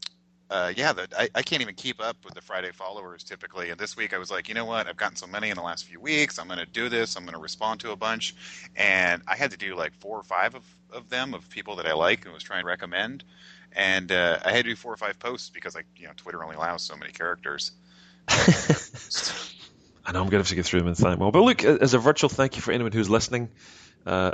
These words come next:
Speaker 2: uh, I'm sure from both of us, thank you so much. It's very nice to get all this lovely feedback and Friday followers, and they're such a nice bunch, Star Wars people. They really are.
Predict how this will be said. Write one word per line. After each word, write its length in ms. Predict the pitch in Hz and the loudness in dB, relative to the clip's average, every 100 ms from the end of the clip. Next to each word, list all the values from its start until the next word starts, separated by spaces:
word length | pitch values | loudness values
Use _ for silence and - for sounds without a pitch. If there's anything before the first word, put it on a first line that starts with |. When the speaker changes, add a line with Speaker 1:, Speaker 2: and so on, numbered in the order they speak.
| - | 0
Speaker 2:
uh, 140 | 92 - - | -2 -4 -6
I'm 80 | |
sure 180 | 104 - | -2 0
from 180 | 110 95 | 0 0
both 220 | 101 95 | -2 -2
of 80 | 92 | -2
us, 100 | 92 | -4
thank 240 | - 151 | -4 -4
you 60 | 117 | -2
so 260 | - - 135 | -2 0 0
much. 260 | 82 - | 0 -2
It's 80 | - | -2
very 200 | - 175 | -2 -2
nice 200 | 117 95 | 0 0
to 80 | 98 | -2
get 100 | 90 | 0
all 100 | 90 | 0
this 200 | 85 - | 0 -2
lovely 180 | 90 90 | -4 -2
feedback 500 | - 92 82 85 - | -2 -4 -6 -6 -8
and 180 | 82 80 | -12 -10
Friday 280 | - 98 92 | -2 -2 -2
followers, 540 | - 98 95 92 85 | 2 4 6 4 2
and 160 | 85 82 - - - - - - - | -4 -8 -14 -20 -20 -20 -20 -10 0
they're 80 | |
such 260 | 320 208 - | 4 4 4
a 60 | 95 | 2
nice 240 | 90 82 | 0 -2
bunch, 280 | - 82 82 | -4 -4 2
Star 240 | - 92 85 | 2 2 0
Wars 180 | 85 - | 0 -2
people. 320 | - - - | -2 -2 2
They 80 | 233 | 4
really 320 | 175 82 73 | 6 4 2
are. 280 | - - | -2 -2